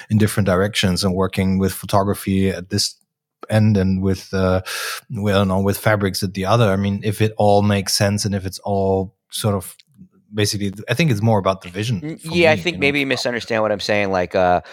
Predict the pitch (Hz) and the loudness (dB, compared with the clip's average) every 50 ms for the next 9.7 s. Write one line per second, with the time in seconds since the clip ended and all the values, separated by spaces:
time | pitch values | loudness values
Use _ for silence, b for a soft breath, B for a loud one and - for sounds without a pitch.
0 | B B B - 113 117 113 117 123 123 113 107 104 95 95 - 110 107 117 123 | B B B 0 2 2 2 2 -2 0 0 0 0 -2 -4 -10 -16 -14 -8 -6
1 | 117 123 127 127 135 123 - - 117 104 - - - 110 113 113 107 107 98 - | -2 -2 0 0 0 0 2 0 0 0 -2 -6 -4 0 0 2 2 2 0 -2
2 | 101 82 - 90 87 87 87 87 76 87 82 78 78 76 69 64 - _ _ _ | -6 -4 0 0 2 2 0 -2 -4 -8 -10 -10 -10 -12 -12 -12 -16 _ _ _
3 | _ _ _ _ _ _ _ _ - 104 101 101 98 95 95 127 - - 151 147 | _ _ _ _ _ _ _ _ -12 -8 -6 -6 -6 -4 -4 -4 0 2 2 2
4 | 143 143 - 123 - - 143 135 135 - 127 120 85 120 113 - 131 110 - 104 | 2 -2 -4 -4 -2 0 0 0 0 0 -2 -2 -2 -4 -2 0 0 0 0 -2
5 | - - 113 98 - 135 120 113 107 107 110 110 110 - - 101 92 87 90 87 | -8 -8 -8 -6 -4 -4 -2 -2 2 4 4 4 2 2 -2 -4 -2 0 0 0
6 | 85 90 87 87 - 95 92 - - 98 101 98 95 90 B B B B B - | 0 0 0 0 -2 -4 -2 -2 -2 -2 -2 -2 -6 -6 B B B B B -2
7 | 113 107 107 107 107 98 92 - - 104 98 98 98 98 95 95 101 95 92 90 | 0 0 2 4 2 2 2 0 -2 0 2 2 2 2 2 -2 -2 -4 -4 -6
8 | 90 - 107 101 98 98 92 90 90 87 82 85 - 101 87 82 - - 87 - | -6 -2 0 0 0 0 0 -2 -2 -2 -4 -6 -8 -8 -8 -8 -10 -12 -8 -2
9 | 107 101 98 95 98 92 - - 85 82 80 78 76 | 0 2 2 0 -2 -4 -4 -2 -2 -2 -2 -4 -6